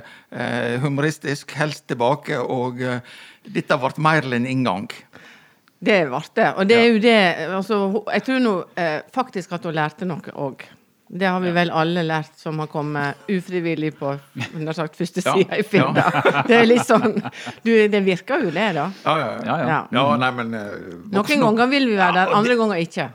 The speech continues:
Speaker 1: Og det er jo ganske harmløst.
Speaker 2: Ja, på en måte, men det var jo,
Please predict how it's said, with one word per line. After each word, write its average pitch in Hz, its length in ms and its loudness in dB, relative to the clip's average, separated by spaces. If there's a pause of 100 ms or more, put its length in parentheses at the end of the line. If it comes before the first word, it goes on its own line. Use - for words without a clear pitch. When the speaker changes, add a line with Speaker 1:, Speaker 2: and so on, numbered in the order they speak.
Speaker 1:
Og 139 120 0
det 135 160 -2
er 143 80 4
jo 143 100 4
ganske 107 300 -6
harmløst. 107 540 -4 (540)
Speaker 2:
Ja, 240 180 4 (420)
på 247 80 -6
en 277 140 0
måte, 180 240 -4
men 233 360 0
det 254 140 0
var 311 120 -2
jo, 233 180 -2